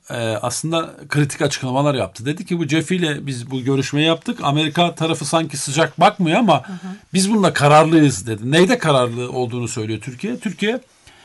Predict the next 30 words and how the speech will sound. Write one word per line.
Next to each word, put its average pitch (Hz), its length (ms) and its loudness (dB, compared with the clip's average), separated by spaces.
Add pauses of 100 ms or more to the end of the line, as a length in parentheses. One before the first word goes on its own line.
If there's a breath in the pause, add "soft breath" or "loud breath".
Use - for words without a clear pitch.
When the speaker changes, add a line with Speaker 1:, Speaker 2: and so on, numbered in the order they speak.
(400 soft breath)
Speaker 1:
Amerika, 170 760 4 (540 soft breath)
e, 113 140 -4
aslında 143 760 2 (280)
kabul 147 280 2
etse 214 300 6
de 214 60 6
etmese 202 460 2
de 160 260 0 (600 soft breath)
"Bizim 156 340 2
için 196 200 2
seçenek 180 520 0
budur, 208 300 -4
biz 170 220 -2
bunu 180 160 2
uygulayacağız. 139 840 4
Yani 104 300 -2
biz 120 240 -6
bu 123 200 -4
operasyonu 110 580 -6
yaparız, 135 560 -4 (140)
siz - 220 -12
kabul 104 280 -8
etmezseniz." 101 520 -10
dedi. 95 120 -4
Speaker 2:
"Sabrımız 208 440 -2
taştı." 196 460 -6
dendi, 165 140 2
Speaker 1:
Tabii. 135 200 4
Speaker 2:
nokta 95 300 -6
kondu 226 260 -4